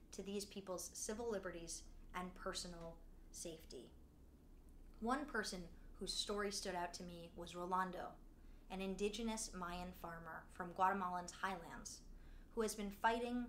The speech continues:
for twenty years to retain the rights to his own land. He shared with me his struggle against a multinational hydroelectric corporation that came to his village to build a dam on the area's only river.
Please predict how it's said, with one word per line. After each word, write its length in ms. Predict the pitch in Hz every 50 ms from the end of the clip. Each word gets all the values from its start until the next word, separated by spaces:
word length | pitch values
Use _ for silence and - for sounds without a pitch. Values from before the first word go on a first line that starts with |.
| 240 -
for 100 | - - -
twenty 420 | - - - 247 233 240 254 254
years 420 | 214 190 170 170 170 160 - - - - - - - - - -
to 120 | - 196
retain 400 | 185 190 190 - 214 208 214 214
the 60 | 190
rights 520 | 180 175 175 175 175 175 175 - - - - - - - - - - - - - - - -
to 100 | - 208
his 220 | 196 196 175 - -
own 160 | 190 185 180 180 175 170
land. 380 | 160 160 - 185 180 - - - - - - - - - - - - - - - - - - -
He 140 | - 262
shared 480 | 240 - - - 302 302 302 285 254 208
with 160 | 190 185 -
me 340 | 190 180 175 180 170 170 165 - - -
his 200 | - 240 240 233
struggle 560 | - - - 196 - - - - - - - - -
against 340 | 185 - 202 196 196 - -
a 60 | 185
multinational 960 | 180 180 185 196 208 - 240 233 220 202 185 180 180 - - - 175 170 170 - - 180
hydroelectric 760 | 185 185 - 185 180 185 170 170 170 175 170 - - 170 -
corporation 580 | - 190 175 - 175 170 170 170 165 - 165 - - - - - - - - - - - -
that 140 | - 190 190
came 280 | - - 233 240 240 247
to 120 | - - 233
his 460 | 226 220 - - - 285 285 254 233
village 460 | 208 226 214 196 180 175 170 - -
to 100 | - 185
build 300 | 180 196 196 196 190 196
a 40 | 185
dam 340 | 185 - 180 175 170 165 156 156 156 - - - - - - -
on 100 | 180 180
the 120 | 185 196 190
area's 400 | 196 190 190 190 185 185 180 - - - - -
only 400 | 196 190 196 196 196 196 190 180
river. 380 | 170 170 - - - - -